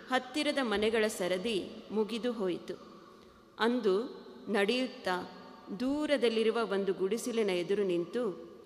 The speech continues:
"ಭವತಿ ಭಿಕ್ಷಾಂ ದೇಹಿ" ಎಂದು ನುಡಿದನು.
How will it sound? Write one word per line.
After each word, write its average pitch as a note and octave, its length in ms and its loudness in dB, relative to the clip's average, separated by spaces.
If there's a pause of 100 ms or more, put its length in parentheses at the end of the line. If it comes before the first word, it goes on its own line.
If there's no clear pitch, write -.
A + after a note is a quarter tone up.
(300)
"ಭವತಿ A#3+ 640 0
ಭಿಕ್ಷಾಂ G3+ 800 0
ದೇಹಿ" F#3 400 2 (460)
ಎಂದು A3 220 2
ನುಡಿದನು. F#3 800 0